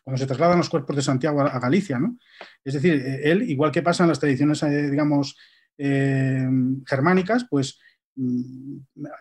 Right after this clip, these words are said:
él viene de, digamos, de, de, de, digamos de, de donde, donde muere el sol, que es de donde venían los dioses y de donde provienen precisamente, en este caso, un hombre santo, que es Santiago, ¿no?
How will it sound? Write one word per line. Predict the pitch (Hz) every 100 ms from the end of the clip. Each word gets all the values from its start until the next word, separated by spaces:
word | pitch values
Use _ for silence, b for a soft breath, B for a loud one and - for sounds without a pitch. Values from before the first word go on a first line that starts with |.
| -
él | 170 208 165
viene | 156 226 190
de, | 151 143
digamos, | 131 143 196 170
de, | 170 147
de, | 160
de, | 135 143 139
digamos | 127 139 185 170
de, | 151 135 127 123 120 - _ _ _
de | 143
donde, | 143 139 151
donde | 131 139 139
muere | 180 190
el |
sol, | - 233 - - _
que | 143
es | 135
de |
donde | 175 170
venían | 160 190
los | 165 127
dioses | 185 226 233 247
y |
de | 147
donde | 135 135
provienen | 127 131 165 190
precisamente, | 160 139 - 165 180 202 202 B
en | 143
este | 147 165
caso, | 185 185
un | 170
hombre | 147
santo, | 143 185 185 247 b b b
que | - 143
es | - -
Santiago, | - 131 147 123 117
¿no? | 226